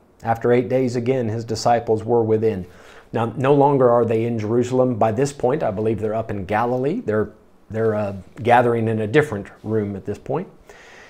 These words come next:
"Eight days again, his disciples were within, and Thomas with them. Then came Jesus,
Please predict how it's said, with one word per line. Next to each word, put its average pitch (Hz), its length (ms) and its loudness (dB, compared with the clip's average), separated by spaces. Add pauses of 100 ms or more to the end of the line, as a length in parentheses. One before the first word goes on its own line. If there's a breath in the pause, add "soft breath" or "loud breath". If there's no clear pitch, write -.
(300 loud breath)
"Eight 156 160 6
days 156 280 6
again, 147 240 4
his 156 120 2
disciples 135 560 2
were 127 140 4
within, 127 380 2
and 104 180 -4
Thomas 135 400 0
with 107 240 0
them. - 240 -14 (160)
Then 135 320 4
came 160 460 0
Jesus, - 680 -6